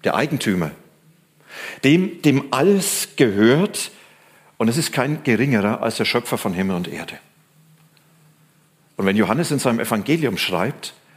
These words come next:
von Jesus, er kam in sein Eigentum, dann ist es genau das,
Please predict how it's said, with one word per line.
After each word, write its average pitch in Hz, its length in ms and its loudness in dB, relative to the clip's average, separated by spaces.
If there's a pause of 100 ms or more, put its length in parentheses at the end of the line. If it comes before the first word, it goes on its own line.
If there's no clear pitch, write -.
(140)
von 101 220 0
Jesus, 139 340 -2
er 110 200 0
kam 135 440 -2
in 151 160 -2
sein 127 360 -2 (100)
Eigentum, 107 720 -2 (960)
dann 113 140 -2
ist - 160 -2
es - 100 -4
genau 131 520 2
das, 175 380 -2